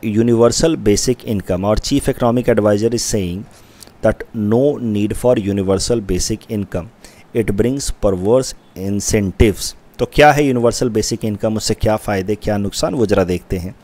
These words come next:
This topic is important from our syllabus, जीएस paper three, Indian economy point of view। तो हमारे चीफ इकोनॉमिक एडवाइजर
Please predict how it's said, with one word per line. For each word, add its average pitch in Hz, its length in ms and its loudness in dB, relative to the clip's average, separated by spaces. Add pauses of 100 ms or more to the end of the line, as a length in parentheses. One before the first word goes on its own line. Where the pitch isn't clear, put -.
(480)
This 151 140 4
topic 139 300 6
is 117 60 -2
important 123 400 0
from 113 140 -2
our 104 100 4
syllabus, 110 360 2
जीएस 104 240 0
paper 113 240 4
three, 147 220 2
Indian 104 240 0
economy 104 360 0
point 90 260 -4
of 120 120 -2
view। 92 180 0 (1800)
तो 175 300 8
हमारे 147 240 8
चीफ 190 240 2
इकोनॉमिक 147 420 4
एडवाइजर 107 480 6